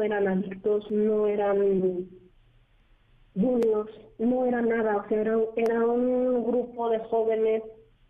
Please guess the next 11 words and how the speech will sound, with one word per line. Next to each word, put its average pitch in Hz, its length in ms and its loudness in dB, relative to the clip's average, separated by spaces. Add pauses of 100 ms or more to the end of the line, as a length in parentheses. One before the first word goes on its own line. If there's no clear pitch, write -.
(220)
unos 247 280 0
ya 220 180 0
casados, 220 680 -2 (160)
otros 226 360 0
ya 208 160 -2
con 202 220 0
hijos, 202 460 0
otros 208 340 -2
todavía 196 460 0
solteros, 185 760 -2
estudiantes, 202 1040 -2